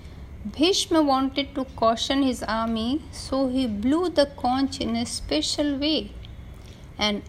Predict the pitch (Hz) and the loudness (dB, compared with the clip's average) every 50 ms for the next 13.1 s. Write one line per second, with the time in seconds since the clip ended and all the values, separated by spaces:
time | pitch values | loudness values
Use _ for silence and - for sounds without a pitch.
0 | - - - 269 294 302 311 311 311 320 302 302 - - 277 262 254 233 226 247 | -8 -2 4 6 8 8 8 8 6 4 2 0 -2 -2 -2 -2 -2 0 2 2
1 | 247 247 247 240 233 226 233 226 233 247 240 - - 247 240 240 - - 208 208 | 2 2 0 -2 -2 0 0 0 -2 -2 -2 -2 -2 -4 -4 -4 -4 -4 -4 -4
2 | 208 220 214 214 - - 202 202 202 202 202 196 196 - 185 190 190 - - - | -4 -4 -6 -4 -4 -2 -2 0 0 -2 -2 -4 -6 -8 -10 -10 -12 -14 -16 -16
3 | - - - - - - - - - - - - - - - - - - - - | -16 -16 -16 -16 -16 -16 -16 -16 -14 -16 -16 -16 -16 -16 -16 -16 -16 -14 -14 -14
4 | - - - 202 208 202 196 196 196 185 - 240 294 330 330 - - - 247 220 | -12 -4 0 2 2 2 0 -2 -4 -4 -2 0 0 2 2 0 -2 -2 -2 -2
5 | 220 220 226 240 262 277 285 294 - - - - - - - - - 214 220 214 | -2 0 2 2 2 2 0 0 -4 -10 -14 -14 -14 -16 -14 -10 -2 2 2 2
6 | 220 233 240 233 220 208 208 214 - - - - - - - - 262 269 269 262 | 4 2 0 -2 -2 -4 -4 -4 -6 -6 -4 -2 -2 -2 0 0 0 2 0 0
7 | - - 185 180 - - - 202 196 202 - - - - - - - - - - | -2 -4 -4 -4 -6 -4 -2 -2 -2 -2 -4 -10 -16 -18 -16 -16 -16 -16 -16 -12
8 | - - 208 214 202 - - - 226 226 233 233 285 302 302 311 311 311 277 220 | -6 -4 -2 -2 -2 -4 -4 -2 -2 0 0 2 4 6 6 6 6 4 4 2
9 | 220 233 240 247 247 233 226 226 - - - - - 214 202 190 190 196 214 226 | 2 2 2 2 2 2 0 -2 -4 -6 -8 -4 -2 0 0 0 0 -2 -4 -6
10 | - - - - - - - - - - - - - - - - - - - 208 | -6 -8 -8 -8 -10 -14 -16 -16 -16 -18 -18 -18 -18 -16 -16 -16 -14 -10 -6 -6
11 | 196 190 - - - - - - 262 277 285 302 311 311 320 320 311 285 269 254 | -4 -6 -6 -10 -14 -8 -2 0 4 6 6 6 6 6 4 4 4 4 2 2
12 | 233 220 226 226 220 226 233 233 233 214 196 196 202 202 - - - - 196 196 | 0 0 -2 0 0 0 2 2 2 0 2 0 0 0 0 -2 -4 -2 -2 -2
13 | 196 | -2